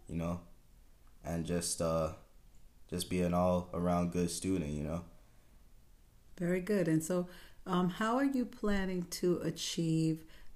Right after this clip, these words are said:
Speaker 2: the goal that you set for yourself with becoming a better basketball player?
Speaker 1: Well, I would have to, um, work on my free throws, you know, work on my three-pointers, you know,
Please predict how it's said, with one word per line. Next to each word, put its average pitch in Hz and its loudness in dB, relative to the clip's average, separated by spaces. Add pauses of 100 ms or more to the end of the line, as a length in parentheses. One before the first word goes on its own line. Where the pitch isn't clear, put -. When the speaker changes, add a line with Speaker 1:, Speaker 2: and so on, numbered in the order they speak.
Speaker 2:
the 165 0
goal 156 4
that 160 0
you 165 2
set 151 -2
for - -2
yourself 147 0 (500)
with 156 4 (160)
becoming 151 4
a 151 -2
better 143 -2 (120)
basketball 143 -2
player? - -10 (1160)
Speaker 1:
Well, 90 4
I 82 4
would 90 4
have 85 0
to, 85 0
um, 82 -4 (600)
work 90 -2
on 87 4
my 80 0
free 90 -2
throws, 85 2
you 87 0
know, 82 -2 (400)
work 85 0
on 87 0
my 82 0
three-pointers, 87 -2
you 87 -4
know, 87 0